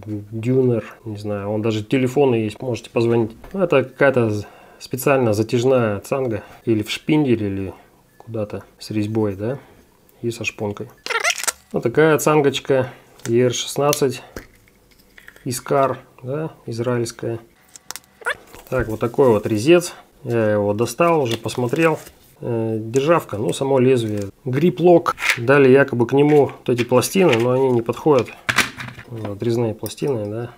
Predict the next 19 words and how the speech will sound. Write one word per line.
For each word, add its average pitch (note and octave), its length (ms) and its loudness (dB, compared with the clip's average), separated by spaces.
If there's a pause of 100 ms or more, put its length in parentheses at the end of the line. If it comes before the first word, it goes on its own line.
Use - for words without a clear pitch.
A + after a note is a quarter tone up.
(160)
другой B2+ 320 2
системы A#2+ 500 -4 (300)
не A2+ 120 -6
подходят. A2 440 -8 (1700)
Поэтому A#2 300 0
тоже A#2 420 0 (260)
хотел B2 320 0
себе D3+ 300 0
оставить, A2 380 0
но A#2+ 320 -4 (540)
на A#2 100 -2
продажу. A#2+ 420 0 (240)
Хельмут A#2+ 880 -2 (320)
Ландерер. A2+ 880 -2 (480)
Отрезные C#3+ 460 2
канавочные. A#2 580 -2 (2750)
Так, C3 200 0
дальше C3 460 4
идут B2 280 2